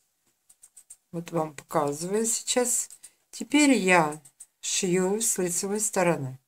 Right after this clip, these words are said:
Я одеваю через эти петельки, протягиваю в край, вот так. И начинаю эти петли,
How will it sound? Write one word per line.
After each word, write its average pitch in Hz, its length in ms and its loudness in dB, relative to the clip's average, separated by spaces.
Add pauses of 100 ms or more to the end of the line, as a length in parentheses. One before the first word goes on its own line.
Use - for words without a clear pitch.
(880)
Я 190 300 2
одеваю 175 760 2
через 175 520 -2
эти 156 520 -6 (1600)
петельки, 175 1000 -2 (460)
протягиваю 160 960 -2 (1040)
в - 140 -20
край, 175 560 0 (420)
вот 175 240 -10
так. 165 420 -10 (1500)
И 220 240 4
начинаю 208 960 0 (220)
эти 190 340 -2
петли, 185 720 -2